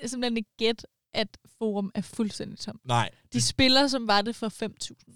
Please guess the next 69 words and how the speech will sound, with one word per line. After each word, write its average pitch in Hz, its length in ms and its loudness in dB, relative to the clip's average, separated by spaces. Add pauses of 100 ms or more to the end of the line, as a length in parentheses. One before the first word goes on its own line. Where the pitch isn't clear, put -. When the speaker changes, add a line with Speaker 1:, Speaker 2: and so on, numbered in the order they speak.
Speaker 2:
Fuldstændig. 123 800 0
Og 143 200 0
det 214 160 -4
giver 220 220 -2
altså 160 220 0
en 170 120 -2
eller 170 140 2
anden 160 120 0
vibe. 127 300 2
Jeg 180 140 4
har 196 60 0
i - 20 2
hvert 156 160 4
fald 151 100 -6
kunne 135 120 -6
mærke 127 200 0
det, 127 80 -2
når 120 80 2
jeg 139 180 2
har 180 80 2
siddet 175 200 -2
og 165 60 -2
set 147 180 -6
det, 147 100 -8
så - 120 -4
har 139 60 2
jeg 127 80 -2
tænkt, 117 240 -6 (500)
"Pisfedt." - 420 -8 (680)
Speaker 1:
Ja, 143 260 6
det 240 100 4
gør 240 100 6
Speaker 2:
Øhm. 240 80 4
Speaker 1:
måske 254 260 -2
lidt 254 160 -4
mere. 247 220 2
Må 269 100 -2
jeg 254 120 -2
drage 226 180 2
en 370 200 -4
parallel 269 380 4
til 151 100 4
Speaker 2:
Mm, 285 60 6
Speaker 1:
det 311 80 2
egentlig? 294 240 -2
Speaker 2:
meget 175 180 2
Speaker 1:
Nu 123 60 0
Speaker 2:
gerne. - 160 4
Speaker 1:
ved 320 60 -4
jeg 330 220 2
jo, 311 140 0
øh, 269 120 2
ikke 220 220 -4
for 247 100 -4
at 226 60 -2 (120)
out 185 180 -8
dit 226 120 -8
privatliv, 240 520 -8 (340)
men 240 140 0
jeg 226 120 2
ved 285 260 0 (120)
jo, 240 120 -2 (300)
at 220 160 -6
du 269 100 2
har 269 100 -2
været 214 260 -2
til, 208 340 -4
øh, 180 420 -6
førsteårsprøve. 202 760 0